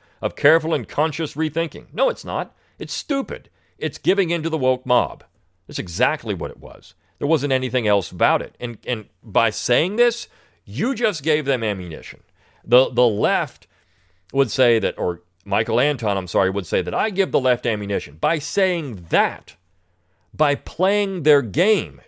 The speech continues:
you give them ammunition because you're playing their game. What you gotta do is say, "No." The adults are in the room now, you childish people who wanna rename things. I'll never forget there was a, a girl who attended a, an African-American girl who attended a college in Alabama.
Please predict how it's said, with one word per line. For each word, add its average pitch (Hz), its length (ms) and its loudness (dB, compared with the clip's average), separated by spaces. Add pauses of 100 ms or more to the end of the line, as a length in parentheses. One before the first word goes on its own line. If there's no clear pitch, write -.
you 131 200 -2
give 117 260 0
them 101 200 0
ammunition 78 580 -8 (540)
because 120 300 -2
you're 120 100 -4
playing 110 320 -4
their 98 80 -4
game. 123 320 -2
What 76 160 -14
you 92 80 -14
gotta 110 180 2
do 156 120 2
is 151 100 -2
say, 135 300 4 (260)
"No." 85 560 -2 (500)
The 123 160 0
adults 151 400 4
are 190 60 0
in 190 80 -2
the 175 80 -2
room 120 280 2
now, 85 320 0
you 98 200 -10
childish 160 580 0
people 107 380 -2
who 107 80 0
wanna 101 220 0
rename 113 380 -4
things. 71 280 -10
I'll 202 160 0
never 208 200 2
forget 123 340 0
there 120 100 0
was 101 180 2
a, 95 140 2 (320)
a 101 100 -2
girl 107 460 8
who 101 120 -2
attended 92 420 -2
a, 78 140 -4 (760)
an 98 80 -4
African-American 104 680 0
girl 95 220 0
who 101 100 0
attended 92 380 -4
a 76 120 -6
college 90 440 -4
in 82 80 -10
Alabama. 73 600 -8